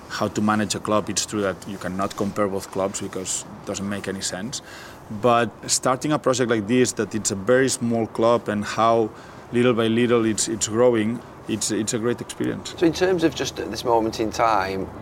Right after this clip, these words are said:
Speaker 2: your post-football career, how long do you think you'll play for? Have you got an, will you go next season again?
Speaker 1: Yeah, next, I'm, I'm going year per year now. I, I don't, I don't want to say I will retire this year.
Speaker 2: But you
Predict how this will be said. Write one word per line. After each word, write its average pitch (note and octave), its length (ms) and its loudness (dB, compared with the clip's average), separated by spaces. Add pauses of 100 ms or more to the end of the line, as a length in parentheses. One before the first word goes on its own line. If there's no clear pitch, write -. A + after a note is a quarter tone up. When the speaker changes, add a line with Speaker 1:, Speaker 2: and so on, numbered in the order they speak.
(520)
Speaker 2:
your B2+ 400 4
post-football A2 920 2
career, G2+ 540 2 (480)
how E3+ 180 2
long G3 160 2
do D#3+ 40 2
you D#3 60 2
think C#3+ 140 0
you'll B2 80 6
play A2+ 260 2
for? F#2+ 320 0 (400)
Have G#2+ 120 0
you B2+ 80 2
got G#2+ 200 2
an, - 180 -8
will A#2+ 200 6
you C#3 140 6
go C3 160 4
next - 240 0
season B2 260 2
again? B2 240 2 (100)
Speaker 1:
Yeah, C#3 420 4
next, C3+ 580 2
I'm, C#3 400 2 (260)
I'm C3 160 2
going C3 300 4
year A#2 120 6
per - 140 -2
year G#2 260 2
now. F#2+ 220 -2
I, A2 320 6
I - 20 4
don't, B2+ 600 2
I A2 160 2
don't B2+ 140 4
want B2+ 140 2
to B2 80 2
say A#2 260 4
I A2+ 40 4
will A2+ 120 4
retire A2+ 420 2
this G2+ 300 0
year. F#2 220 -4
Speaker 2:
But G2 200 0
you F#2+ 60 6